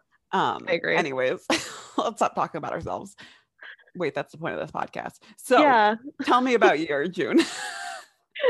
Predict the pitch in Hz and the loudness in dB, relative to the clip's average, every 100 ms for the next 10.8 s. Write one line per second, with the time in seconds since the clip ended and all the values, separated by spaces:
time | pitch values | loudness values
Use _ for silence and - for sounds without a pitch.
0 | - 262 277 254 247 254 226 233 233 226 | 0 2 4 4 4 6 6 6 6 6
1 | 226 233 233 208 - - 214 196 165 - | 2 4 2 2 -2 2 6 6 4 2
2 | 240 - - - 247 - - - 494 - | 0 -2 -4 0 0 -2 -16 -4 -4 -4
3 | - - - - - - 262 269 262 240 | -16 -12 -10 -10 -14 -2 4 6 6 4
4 | 247 - _ - 381 330 208 - 254 254 | 0 -8 _ -2 2 4 2 2 2 4
5 | 330 403 466 466 - _ _ _ _ _ | 4 6 4 0 -4 _ _ _ _ _
6 | _ - - - 247 466 508 508 403 254 | _ -20 -4 2 4 6 6 6 6 4
7 | 262 240 226 190 - - - 302 240 240 | 6 6 6 2 2 -4 0 4 6 6
8 | 226 - _ _ _ 277 269 254 262 262 | 4 2 _ _ _ 2 4 6 6 6
9 | 262 254 254 214 208 - _ _ _ - | 6 4 4 4 0 -6 _ _ _ -12
10 | - - - - - 349 427 - | -12 -14 -16 -16 -2 2 2 0